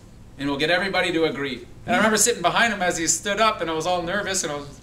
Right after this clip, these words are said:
grabbing my desk, and he said, "Prime Minister's bill is dead on arrival. It's a no-go. Will he work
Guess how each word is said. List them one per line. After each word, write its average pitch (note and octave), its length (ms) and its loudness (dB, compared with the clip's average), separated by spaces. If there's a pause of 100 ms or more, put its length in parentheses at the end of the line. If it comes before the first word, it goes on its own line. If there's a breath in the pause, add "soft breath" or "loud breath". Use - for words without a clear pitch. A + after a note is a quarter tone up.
grabbing F3 300 0
my E3 120 -2
desk, G3 360 2
and E3 80 -6
he D#3 60 -6
said, D#3 320 -2 (600 loud breath)
"Prime F3+ 180 0
Minister's F3+ 340 -6
bill E3 280 -4
is C3 100 -8
dead D#3+ 180 0
on E3 100 -2
arrival. C#3 400 -2 (760)
It's - 140 -18
a - 20 -8
no-go. B2 400 -4 (800)
Will E3+ 260 0
he G3 140 -4
work F3 380 -4